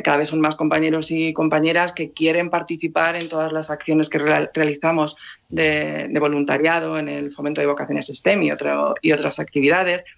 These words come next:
Eh, ellos, ellos mismos nos proponen, eh, nuevas actividades y, y nuevos retos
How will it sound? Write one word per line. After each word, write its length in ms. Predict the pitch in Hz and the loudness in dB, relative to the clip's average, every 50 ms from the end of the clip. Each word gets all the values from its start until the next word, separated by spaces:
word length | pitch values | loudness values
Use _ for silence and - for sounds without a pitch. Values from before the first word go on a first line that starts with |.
| - - - _ _ - | -20 -20 -20 _ _ -2
Eh, 340 | 175 165 165 160 160 151 143 | 0 2 2 0 0 -4 -4
ellos, 400 | 160 165 165 160 156 - - - - | -4 -2 0 -2 -2 -4 -6 -6 -2
ellos 240 | 160 160 165 147 165 | -2 0 0 0 -2
mismos 260 | 156 143 156 143 160 | -4 -4 -4 -2 0
nos 160 | 156 151 - | -2 0 2
proponen, 600 | - 151 147 - 160 156 156 147 143 143 143 - - | 2 2 2 2 2 2 2 2 0 -2 -4 -8 -8
eh, 200 | - 151 147 160 | -6 -6 -4 -4
nuevas 320 | 160 165 165 156 151 - | -2 0 0 0 0 -2
actividades 720 | 143 - - 151 139 139 160 160 160 156 147 143 143 - 147 | -6 -8 -6 -6 -2 0 2 2 2 0 -2 -4 -6 -6 -8
y, 400 | 143 143 143 139 139 147 - - | -6 -6 -6 -4 -6 -6 -6 -4
y 280 | 160 156 147 143 143 143 | -4 -2 0 2 2 4
nuevos 340 | 151 156 147 143 139 135 | 4 4 4 2 2 2
retos 400 | - 165 175 - 160 156 156 - | 2 2 2 2 0 0 -2 -4